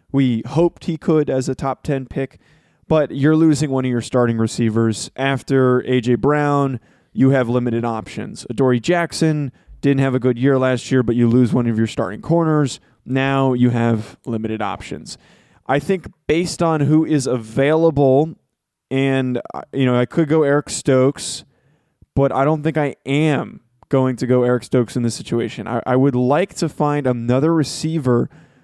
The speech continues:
who is going to provide some juice for Ryan Tannehill, who we know has been successful since transitioning to Tennessee and heading over to Tennessee. But he's still gonna need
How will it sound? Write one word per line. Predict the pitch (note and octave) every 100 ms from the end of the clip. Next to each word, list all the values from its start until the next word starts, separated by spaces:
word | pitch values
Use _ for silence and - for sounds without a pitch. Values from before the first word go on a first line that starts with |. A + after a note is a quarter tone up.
| _
who | C3 C3
is | A2
going | - C3+ C#3 D3 D3
to | - C3 B2 A#2+ A2 _ _ _ _
provide | - B2+ B2 C3 C#3 A#2+
some | C#3+ B2+
juice | - C3 B2+ - - _ _ _
for | - B2+ C3+
Ryan | C#3 C#3 C#3
Tannehill, | C3 B2 B2 B2 A#2+
who | C#3 D3+
we | F#3+
know | E3 D#3 D#3 D3+ -
has | C#3+ C3+
been | C#3 D#3 E3 E3
successful | - D#3 F#3+ G#3+ - E3
since | - B2+ - -
transitioning | - B2+ A#2 B2+ B2+ A#2
to | A#2
Tennessee | G#2+ B2 A2+ - A2 A2 _ _ _ _
and | A#2+ A#2+
heading | B2 A#2+
over | A#2+ A2+
to | A2
Tennessee. | - A2+ - A2 C#3 - _ _ _ _ -
But | E3+ E3
he's | G3 -
still | G#3 F3
gonna | E3+ D3
need | D3 C3 A2+